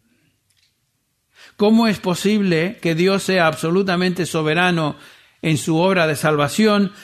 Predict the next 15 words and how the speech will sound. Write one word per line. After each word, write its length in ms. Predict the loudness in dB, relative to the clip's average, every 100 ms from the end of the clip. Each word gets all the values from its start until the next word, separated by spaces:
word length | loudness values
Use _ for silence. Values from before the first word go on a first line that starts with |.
| -20 -12
sin 320 | 0 4 6
intervención 600 | 4 2 0 -2 0 2
humana, 440 | 4 4 2 0 -4 -20 -4
y 180 | 4 4
yo, 540 | 6 4 2 0 -2 -10 _ _ _ _ _ _
por 160 | -2 0
otro 200 | 0 0
lado, 360 | 2 2 0
sea 280 | -2 0 0
responsable 800 | 0 -2 -2 -4 0 0 2 0
de 120 | -2
creer 380 | -2 -2 0 2
o 100 | 0
no 160 | 0 -2
creer? 420 | -2 -2 -4